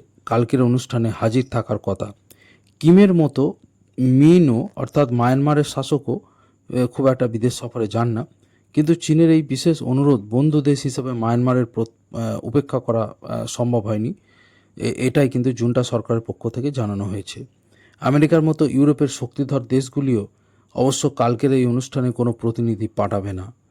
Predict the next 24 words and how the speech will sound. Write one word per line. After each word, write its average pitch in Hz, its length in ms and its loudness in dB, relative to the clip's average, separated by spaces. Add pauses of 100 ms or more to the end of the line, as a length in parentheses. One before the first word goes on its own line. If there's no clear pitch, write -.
(320)
তবে 120 260 0
ইউরোপীয় 160 460 4
ইউনিয়নের 131 460 0
দুই 120 180 -2
সদস্য 135 500 -4
দেশ 123 200 -2
সার্বিয়া 123 800 -4 (440)
এবং 123 300 0
স্লোভাকিয়ার 151 680 -2
প্রধানেরা 120 640 -2
হাজির 127 400 -4
থাকবেন 107 320 -6
বলে 123 260 -2
জানা 101 220 -8
যাচ্ছে। 107 340 -18 (580)
অর্থাৎ 147 240 -2
বুঝতেই 139 300 -4
পারছেন, 156 360 -6
সাংহাই 156 720 -2 (420)
কোঅপারেশন 143 580 2
অর্গানাইজেশনের, 127 840 -2 (560)
আহ, 113 480 0
যে 113 140 -2
অসাধারণ, 139 720 -2